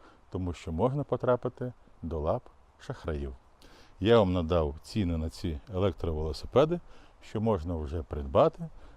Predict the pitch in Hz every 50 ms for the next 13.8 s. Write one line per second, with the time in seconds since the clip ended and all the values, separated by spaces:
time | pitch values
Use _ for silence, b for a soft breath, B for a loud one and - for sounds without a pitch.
0 | b - 95 90 - 98 - - 95 80 - - - - - - 80 76 101 143
1 | 175 180 175 175 165 b b b b b b - - 120 123 - 214 175 147 120
2 | - - - - - - 92 131 180 - - 151 143 - 143 139 143 - - -
3 | 80 80 95 90 80 - - - - - - - - - 69 76 78 82 123 175
4 | 202 175 175 170 151 160 151 151 151 156 - b b b b b b b b b
5 | _ _ _ - 82 82 - - - 85 80 95 143 180 196 196 180 - _ -
6 | - 71 73 78 85 80 78 78 71 71 76 73 71 98 131 147 147 131 - -
7 | - - - - - - - - - - - - - - - - - _ b b
8 | b b b b b b - 110 104 98 95 127 160 175 160 123 101 92 87 92
9 | 101 95 95 95 82 - - 85 - b b b b b b b 98 123 139 -
10 | - - 151 147 135 151 143 131 135 139 143 131 117 120 104 95 117 - - -
11 | 110 92 - - - 87 78 71 - B B B B B B B B - 90 107
12 | 101 95 92 87 87 104 127 156 165 151 160 165 156 120 90 85 90 - - 95
13 | 90 90 107 135 - - - - 98 85 85 82 - - - -